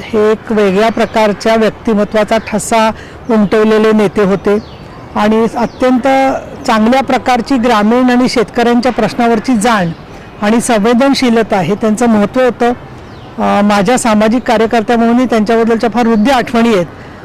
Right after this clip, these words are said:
महाराष्ट्रातल्या हुंडाबळीच्या निमित्ताने मंजुश्री प्रकरण ज्यावेळेला झालं आणि ज्यावेळेला आम्ही सुप्रीम कोर्टामध्ये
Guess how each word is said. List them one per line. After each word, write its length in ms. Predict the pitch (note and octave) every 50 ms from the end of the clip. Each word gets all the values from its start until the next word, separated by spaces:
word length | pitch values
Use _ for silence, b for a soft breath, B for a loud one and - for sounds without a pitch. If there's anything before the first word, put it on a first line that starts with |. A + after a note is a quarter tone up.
| - -
महाराष्ट्रातल्या 680 | A3 G3 F#3+ G3+ G#3+ A#3 - - C4 B3 G#3 A#3+ B3 B3
हुंडाबळीच्या 680 | - A3+ A3+ G#3 G3+ A3+ A3+ G#3+ A#3 A#3 A#3 - B3 A#3
निमित्ताने 580 | A#3 A3+ A3 A3 G#3+ - - A3+ A3 A3 A#3
मंजुश्री 720 | A#3 A3+ A3 G#3 G3+ F#3+ A#3 A#3 - - B3+ B3+ A#3+ A3 A3 - B B B B B B
प्रकरण 460 | - G#3+ G3 - A#3+ A3+ A3+ A3+ A#3
ज्यावेळेला 300 | G#3+ A3+ A3 A3 A3 A#3
झालं 480 | A#3 F#3+ E3+ F#3+ G3 G#3+ A3 G3+ E3+ E3 - - - -
आणि 160 | G#3 G#3 A3
ज्यावेळेला 360 | G#3 F#3+ A3 G#3 G#3+ A3 A3+
आम्ही 140 | A3+ A3+ A#3
सुप्रीम 420 | A3 - A#3 E3+ - A3 A#3+ B3
कोर्टामध्ये 760 | A3 - A#3 G#3+ F#3 - A#3+ A3+ A#3 A#3+ A#3 G#3+ A#3+ B3 B3+